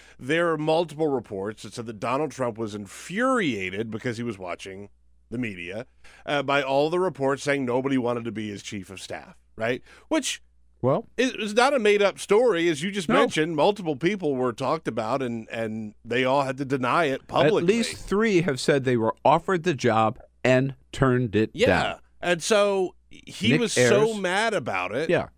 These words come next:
Speaker 1: that he just, he just reached out for the first person that he knew would not turn him down, which was Mick, Mick Mulvaney.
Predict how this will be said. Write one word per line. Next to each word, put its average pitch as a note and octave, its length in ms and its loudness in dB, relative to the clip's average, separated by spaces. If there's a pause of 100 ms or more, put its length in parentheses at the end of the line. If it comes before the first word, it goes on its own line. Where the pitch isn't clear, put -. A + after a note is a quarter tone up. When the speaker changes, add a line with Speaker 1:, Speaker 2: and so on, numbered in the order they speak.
(140)
Speaker 1:
that G3+ 120 2
he G#3+ 100 -2
just, B3 220 -4 (100)
he D#3+ 140 -6
just G#3+ 200 -6 (180)
reached D3 440 -4
out D#3+ 160 2
for D3 100 -6
the C#3 100 -2
first E3+ 280 -2
person D3 200 -2
that C#3+ 80 -2
he C#3 80 0
knew C3 160 0
would A2+ 180 -4
not A#2+ 260 0
turn C3 220 0
him B2+ 100 -2
down, G2 300 -8
which G#2 180 -6
was G#2 380 -8
Mick, F2 140 -14 (120)
Mick G2 220 -12
Mulvaney. D#2+ 460 -18